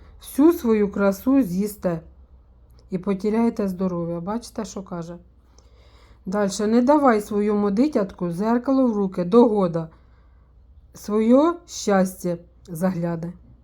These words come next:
Заглядить своє щастя, представляєте? Дальше. «Не іщи вторий, е, башмак свій з одною обутою ногою.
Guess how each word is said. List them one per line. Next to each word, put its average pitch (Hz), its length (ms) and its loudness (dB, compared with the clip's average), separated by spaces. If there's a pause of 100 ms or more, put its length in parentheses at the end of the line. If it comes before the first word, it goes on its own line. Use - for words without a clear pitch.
(880)
Заглядить 226 560 0
своє 226 320 -2
щастя, 175 440 -10
представляєте? 226 760 -6 (3000)
Дальше. 190 640 -2 (200)
«Не 226 520 2
іщи 311 420 2
вторий, 254 800 2 (320)
е, 185 220 -4
башмак 226 640 0
свій 170 380 -4 (400)
з 180 120 -4
одною 233 520 4
обутою 233 520 4
ногою. 202 460 2